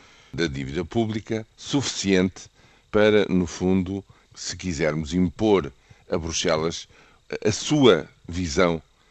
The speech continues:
de como deve fazer o ajustamento. E para este ano, eh,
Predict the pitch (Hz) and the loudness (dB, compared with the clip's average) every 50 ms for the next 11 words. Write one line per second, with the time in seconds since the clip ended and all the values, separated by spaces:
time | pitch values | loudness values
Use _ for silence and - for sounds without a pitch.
0 | _ _ _ - - 85 80 - - - - 101 90 87 80 85 90 85 - - | _ _ _ -20 -20 -18 -16 -16 -8 -2 0 2 2 2 2 2 0 -2 -2 -6
1 | - 71 67 82 78 71 76 73 71 67 - 64 - - - - - - - _ | -10 -8 -6 -6 -6 -6 -8 -8 -10 -10 -12 -12 -14 -14 -16 -16 -18 -20 -20 _
2 | - - _ _ _ _ _ _ - _ _ _ _ _ _ _ - - 104 123 | -20 -20 _ _ _ _ _ _ -20 _ _ _ _ _ _ _ -10 -6 -4 -2
3 | 123 127 127 123 120 120 117 107 - - 123 135 135 127 - - - 117 120 123 | 0 0 0 2 2 0 0 0 2 4 6 8 8 6 4 4 6 8 8 8
4 | 127 123 123 123 113 80 92 87 76 78 78 82 52 - 87 90 - | 8 6 4 4 2 2 2 2 2 2 2 0 0 -2 -2 -4 -2